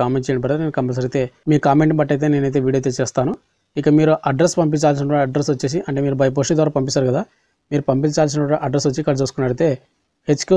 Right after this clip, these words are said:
సెంట్రల్ కమాండ్ మిలిటరీ హాస్పిటల్ రూర్కీ, డిస్ట్రిక్ట్ వచ్చేసి హరిద్వార్ ఉత్తరాఖండ్, పిన్ కోడ్ టూ ఫోర్ సెవెన్ డబల్ సిక్స్ సెవెన్. ఈ అడ్రస్కి మాత్రమే మీరు by post ద్వారా రిజిస్టర్ పోస్ట్ లేదా స్పీడ్ పోస్ట్ ద్వారా మాత్రమే మీరైతే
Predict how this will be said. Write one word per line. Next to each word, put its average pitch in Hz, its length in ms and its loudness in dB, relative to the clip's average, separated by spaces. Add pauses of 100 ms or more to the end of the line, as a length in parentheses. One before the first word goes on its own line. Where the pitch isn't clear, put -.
సెంట్రల్ 147 340 2
కమాండ్ 135 320 0 (240)
మిలిటరీ 147 280 2 (100)
హాస్పిటల్ 147 500 0
రూర్కీ, 139 300 0 (540)
డిస్ట్రిక్ట్ 156 340 2
వచ్చేసి 151 340 -2
హరిద్వార్ 139 500 2 (220)
ఉత్తరాఖండ్, 139 500 0 (300)
పిన్ 151 220 4
కోడ్ 160 160 6 (240)
టూ 160 160 4
ఫోర్ 175 280 4
సెవెన్ 165 240 2
డబల్ 143 240 2
సిక్స్ - 220 -2
సెవెన్. 135 220 0 (160)
ఈ 160 100 4
అడ్రస్కి 147 340 0
మాత్రమే 151 260 0
మీరు 156 200 0
by 135 60 4 (120)
post 151 260 0
ద్వారా 131 180 2 (540)
రిజిస్టర్ 151 340 0
పోస్ట్ 147 280 -2
లేదా 151 200 2
స్పీడ్ 151 280 0
పోస్ట్ 139 220 0
ద్వారా 139 240 2
మాత్రమే 143 280 -2
మీరైతే 135 280 0